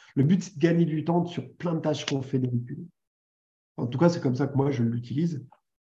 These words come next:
Euh, là, par exemple, j'ai écrit,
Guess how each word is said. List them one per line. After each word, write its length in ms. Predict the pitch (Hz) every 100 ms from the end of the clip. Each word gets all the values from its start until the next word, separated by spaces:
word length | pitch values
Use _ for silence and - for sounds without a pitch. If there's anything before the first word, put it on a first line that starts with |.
| _ -
Euh, 380 | 139 120 120 - - - _ _ - -
là, 200 | 156 165
par 180 | 131 120
exemple, 340 | 160 196 - - _ -
j'ai 180 | 127 151
écrit, 460 | 151 175 180 180